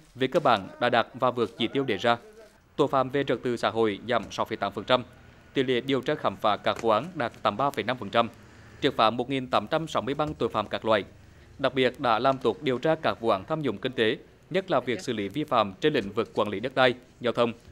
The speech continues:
đưa ra xét xử nghiêm minh nhiều vụ án lớn. Về công tác chống buôn lậu, gian lận thương mại và hàng giả, các lực lượng chức năng đã phát hiện, xử lý một trăm tám mươi lăm nghìn bốn trăm sáu mươi mốt vụ việc vi phạm,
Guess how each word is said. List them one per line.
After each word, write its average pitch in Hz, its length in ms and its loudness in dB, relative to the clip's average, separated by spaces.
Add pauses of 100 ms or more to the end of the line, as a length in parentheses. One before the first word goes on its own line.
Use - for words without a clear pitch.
(320)
đưa 160 120 2
ra 170 140 2
xét 127 160 -2
xử 110 260 -2
nghiêm 151 160 -4
minh 151 180 0
nhiều 135 120 0
vụ 107 120 -2
án 98 120 -2
lớn. 107 180 0 (680)
Về 135 120 -2
công 185 180 0
tác 113 200 2
chống 107 180 -2
buôn 143 120 -2
lậu, 110 200 4 (180)
gian 147 140 -2
lận 117 120 2
thương 139 180 -6
mại 104 180 2
và 120 120 -4
hàng 113 240 -6
giả, 113 160 2 (600)
các 120 80 6
lực 123 200 -2
lượng 127 180 0
chức 185 160 -6
năng 165 140 2 (140)
đã 117 140 2
phát 110 200 -2
hiện, 117 320 0
xử 135 140 -4
lý 110 180 -2
một 110 220 -4
trăm 151 160 0
tám 101 180 0
mươi 123 80 -4
lăm 135 160 -2
nghìn 113 200 0 (140)
bốn 104 180 -2
trăm 151 220 -4
sáu - 160 -2
mươi 131 140 -6
mốt 107 240 -4
vụ 110 160 -2
việc 110 240 -4
vi 139 100 -6
phạm, 107 240 0